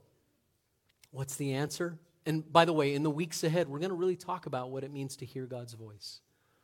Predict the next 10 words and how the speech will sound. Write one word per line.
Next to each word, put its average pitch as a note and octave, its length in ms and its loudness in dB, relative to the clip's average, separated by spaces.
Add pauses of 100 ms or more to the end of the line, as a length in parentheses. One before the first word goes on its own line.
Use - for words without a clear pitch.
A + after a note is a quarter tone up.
(680)
But C#3 160 -12
the, C3 160 -8
the C3+ 140 0
answer C3+ 300 -2
is A2+ 120 -10
God's A2 280 -10
voice. G2+ 480 -16 (1000)
And D3+ 160 0
you E3 80 0
can't, G3 540 -2